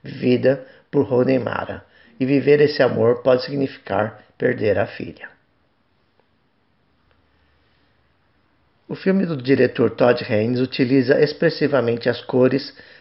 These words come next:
para simbolizar o relacionamento entre Carol e Therese. A amante mais experiente veste verde, principalmente em tons musgos.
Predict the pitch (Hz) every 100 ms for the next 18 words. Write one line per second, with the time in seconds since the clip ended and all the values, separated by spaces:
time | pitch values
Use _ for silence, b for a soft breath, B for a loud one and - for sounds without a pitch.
0 | B - 143 135 - 160 151 143 131 104
1 | 113 127 120 139 151 - 151 139 104 101
2 | 107 139 131 b b - 156 - - 151
3 | 120 123 135 127 - 143 131 - 95 -
4 | _ _ b b b b b _ 147 151
5 | 131 156 160 143 127 131 - 135 120 120
6 | 123 117 110 110 - 127 107 104 98 -
7 | - B B B B 127 - - 131 120
8 | 131 - 147 - 127 131 127 110 101 -
9 | 98 - -